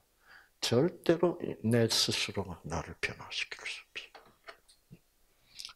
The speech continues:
하나님의 일입니다, 그거는. 아시겠죠? 그래서, 그래서 여러분이 암이 낫는 것도 여러분이 유전자를 변화시킬 수 없어요.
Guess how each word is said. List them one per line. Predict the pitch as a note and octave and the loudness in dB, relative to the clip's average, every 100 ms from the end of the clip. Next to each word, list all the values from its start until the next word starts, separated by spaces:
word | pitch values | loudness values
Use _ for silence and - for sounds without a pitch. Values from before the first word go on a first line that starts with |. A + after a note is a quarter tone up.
| - | -12
하나님의 | - F2 F2+ G#2 G#2 A2+ A2+ A2 | -6 -2 0 0 2 4 6 4
일입니다, | A2 A2 G#2+ A2+ G#2 | 4 4 4 2 2
그거는. | - - D#2+ F2 G#2+ F#3 - - _ _ _ _ _ _ - _ - | -4 -12 -18 -10 -6 -6 -8 -20 _ _ _ _ _ _ -20 _ -4
아시겠죠? | - G#2+ - - - A#2+ F3 - _ - E3 E3 E3 - | 0 0 0 -2 -2 0 -2 -4 _ -18 -16 -18 -18 -16
그래서, | - - D3+ - - - - - - - - - - | -10 -8 -8 -12 -16 -20 -20 -20 -18 -16 -18 -16 -10
그래서 | - A2 G#2 G#2+ | -4 0 2 6
여러분이 | A#2 B2 C3 C3 B2 - - - | 8 10 12 10 8 4 -6 4
암이 | A2 C3 C#3 B2+ | 8 12 12 12
낫는 | A2 G#2+ G#2+ G#2+ F#2 | 10 6 4 2 0
것도 | F2 - G#2+ B2+ - - - | -6 -4 -6 -6 -12 -18 4
여러분이 | B2 B2+ C#3 D3+ D3+ C#3 D3 F3 | 12 12 12 12 12 12 12 12
유전자를 | C3+ A2+ - G#2+ G#2 G2+ - - | 12 8 8 6 8 4 4 0
변화시킬 | - F2 F2+ - - | 0 -2 -4 -6 -8
수 | - - - | -8 -8 -8
없어요. | - - | -12 -12